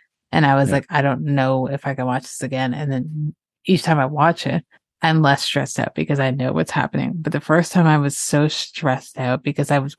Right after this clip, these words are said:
Speaker 1: worried for
Speaker 2: <laughs>
Speaker 1: her
Speaker 2: Yeah.
Speaker 1: to be like, "Get out of this situation, please." And she doesn't.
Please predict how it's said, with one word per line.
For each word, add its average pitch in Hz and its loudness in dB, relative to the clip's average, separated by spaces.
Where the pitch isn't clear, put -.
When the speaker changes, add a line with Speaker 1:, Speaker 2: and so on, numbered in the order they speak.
Speaker 1:
worried 131 2
for - -6
Speaker 2:
<laughs> - -14
Speaker 1:
her 156 4
Speaker 2:
Yeah. 101 2
Speaker 1:
to 160 -4
be 147 2
like, 135 0
"Get 151 4
out 143 4
of 135 0
this 135 -4
situation, 135 -2
please." 156 2
And 147 2
she 135 -4
doesn't. 131 0